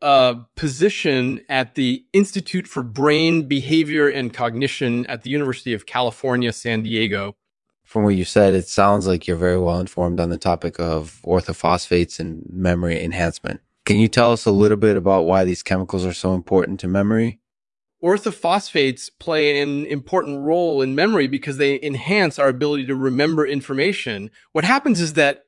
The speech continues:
Speaker 1: orthophosphates bind to proteins in the brain, and this alters the way that memories are stored. It's sort of like putting new axles on your car.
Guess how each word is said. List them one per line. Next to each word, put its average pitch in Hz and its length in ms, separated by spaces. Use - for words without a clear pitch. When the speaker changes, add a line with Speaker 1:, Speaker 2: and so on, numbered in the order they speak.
Speaker 1:
orthophosphates 175 920
bind 170 280
to 156 80
proteins 175 600
in 139 120
the 127 80
brain, 147 500
and 160 160
this 208 140
alters 233 420
the 170 100
way 151 140
that 143 160
memories 151 420
are 131 120
stored. 127 720
It's - 160
sort 302 120
of 370 40
like 330 220
putting 226 240
new 214 160
axles 202 440
on 151 160
your 135 120
car. 139 400